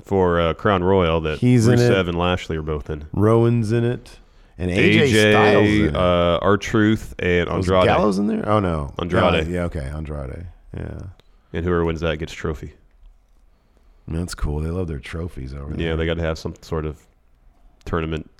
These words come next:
Speaker 1: gauntlet match thing, trophy
Speaker 2: Was
Speaker 1: thing.
Speaker 2: that everybody that's gonna be in it? Do
Speaker 1: I
Speaker 2: we
Speaker 1: think
Speaker 2: know?
Speaker 1: so.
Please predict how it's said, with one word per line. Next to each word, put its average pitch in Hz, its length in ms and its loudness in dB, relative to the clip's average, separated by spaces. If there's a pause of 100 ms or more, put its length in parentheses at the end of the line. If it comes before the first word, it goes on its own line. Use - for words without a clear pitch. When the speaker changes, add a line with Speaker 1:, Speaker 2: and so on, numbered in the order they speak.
(100)
Speaker 1:
gauntlet 78 300 -4
match 78 400 -8 (1160)
thing, 78 300 -8
trophy 78 320 -6
Speaker 2:
Was 98 120 4
Speaker 1:
thing. 92 80 0
Speaker 2:
that 110 220 0
everybody 110 580 2
that's 107 260 -2
gonna 107 180 -2
be 98 180 -2
in 98 120 -4
it? 165 140 -6
Do 170 80 -8
Speaker 1:
I - 40 -4
Speaker 2:
we 175 120 -4
Speaker 1:
think 202 100 -4
Speaker 2:
know? 240 60 -8
Speaker 1:
so. - 180 -8